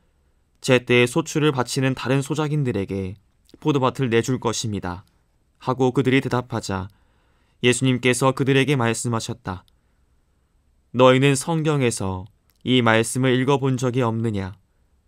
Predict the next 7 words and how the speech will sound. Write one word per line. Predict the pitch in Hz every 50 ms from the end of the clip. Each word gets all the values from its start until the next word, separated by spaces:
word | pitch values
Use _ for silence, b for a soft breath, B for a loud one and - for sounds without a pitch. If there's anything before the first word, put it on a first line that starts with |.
| _ _ _ _ _ _ _ _ _ _ _ _ _ _ _ -
집 | - - 139 135
짓는 | - 143 139 139 151 143
이들이 | 139 131 143 147
내버린 | 139 123 127 127 120 135 131 127 123 117
돌, | 110 101 95 90 90 92 - _ _ _ _ _ _ _ _ _
그 | - - 131 120 120
돌이 | 120 117 104 104 101 101 101 101 104